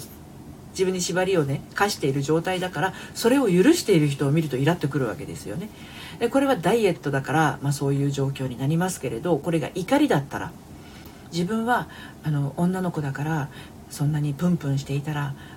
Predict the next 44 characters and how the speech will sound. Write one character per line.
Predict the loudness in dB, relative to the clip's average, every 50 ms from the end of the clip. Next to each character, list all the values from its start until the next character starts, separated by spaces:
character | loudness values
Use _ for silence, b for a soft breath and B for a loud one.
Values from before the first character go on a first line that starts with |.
| B
あ | -6 -4
の、 | -4 -4 -4 -2 0
「女 | 0 0 0 0
の | -2 -4
子 | -6
は | -6 -6
そ | -4 -2
ん | -2
な | -2
に | -2 -2
怒 | -4 -4 0 0
る | 2 2
も | 2 2
の | 0 -2
じ | -2 -2
ゃ |
あ | -2
り | 0
ま | 0 0 0
せ | 0 0 0
ん」 | -2
み | -2
た | -4 -4
い | -4
な、 | -4 -4 -4 -6 -6 B B B B B
小 | 0 2 2
さ | 4 4 2
い | 2
頃 | 2 0 -2 -2
に | -2 -2
お | -4
母 | -2 -2 0 0 0
さ | 0 -2
ん | -2
に | -2 0
言 | 0
わ | 0 0
れ | 0 0
て | -2 -2
い |
た | -2 -4 -6
り | -8
し | -8 -8 -10
て、 | -10 -12